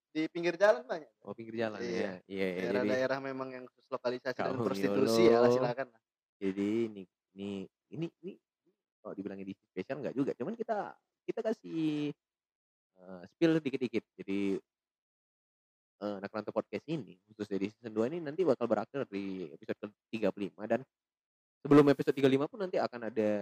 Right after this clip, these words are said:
Speaker 2: konten terbaru yang akan dijalankan oleh Bang Nizrong. Jadi ditunggu aja itu dah. Itulah dia, eh, intermezzo,
Speaker 1: Ya, ya.
Speaker 2: intermezzonya sedikit tentang Payah Bilang.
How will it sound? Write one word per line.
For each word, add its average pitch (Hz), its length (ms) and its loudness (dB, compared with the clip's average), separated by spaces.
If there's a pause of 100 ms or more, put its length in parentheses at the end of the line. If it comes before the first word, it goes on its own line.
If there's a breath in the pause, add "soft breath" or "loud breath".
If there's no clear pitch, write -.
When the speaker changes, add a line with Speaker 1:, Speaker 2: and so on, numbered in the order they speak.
(240)
Speaker 2:
konten 127 420 0 (420)
terbaru 104 460 0
yang 101 200 -4
akan 98 280 -16
dijalankan 98 600 -6 (100)
oleh 92 220 -6
Bang 92 200 -8
Nizrong. 90 360 -8 (1000)
Jadi 90 220 -12
ditunggu 98 340 -6
aja 90 260 0
itu 95 160 -4
dah. 92 160 -6 (240)
Itulah 131 220 6
dia, 110 200 6 (760)
eh, 90 460 -2 (300)
intermezzo, 135 480 6
Speaker 1:
Ya, 120 200 12
ya. - 120 0
Speaker 2:
intermezzonya 131 640 6
sedikit 123 400 2
tentang 107 300 -6
Payah 104 260 0
Bilang. 92 460 -4